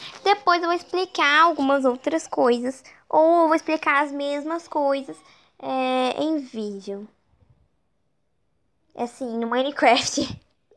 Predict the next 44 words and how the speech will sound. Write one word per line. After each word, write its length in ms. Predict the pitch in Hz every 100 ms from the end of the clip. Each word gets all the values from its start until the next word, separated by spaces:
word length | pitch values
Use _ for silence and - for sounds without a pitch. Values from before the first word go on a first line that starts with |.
| _ _
E, 80 | 294
pessoal, 720 | 330 330 370 392 285 208 269 _ _ -
o 60 |
seu 180 | 302 427
mundo 260 | 453 453 427
entrou 340 | 392 381 349
em 320 | 339 320 311
primeira 360 | 302 302 277 269
pessoa, 920 | 262 233 - 330 330 330 330 320 311 _ _ -
quer 80 |
dizer, 340 | 277 262 269 294
o 80 | 285
seu 140 | 359
mundo 160 | 349 381
entrou 240 | 359 339
no 80 | 302
modo 180 | 277 269
espectador, 640 | - 247 - 240 226 302 - - -
<laughs> 240 | - - _
é, 340 | 247 240 240 262 - _ _
o, 120 | 302
o 20 |
seu 160 | - 330
mundo 220 | 349 330
travou, 440 | 339 285 262 269
não 220 | 294 339 359
tem 240 | 320 330
como 400 | 320 302 302 302
voltar 640 | 302 294 _ 254 247 - _ _ _
o 60 | 254
mundo 260 | 269 277 277
ao 120 | 269
normal, 720 | 269 285 240 220 220 214 220
né? 380 | 226 240 262 262 _ _ _ -
Aí 160 | 285
você 220 | 294 330 330
tem 160 | 330
que 80 | 320
excluir 520 | - - 339 339 339
ele 340 | 339 359 359 349
e 20 |
criar 340 | 339 320 320
outro, 420 | 302 - - - -
ok? 420 | - - 339 -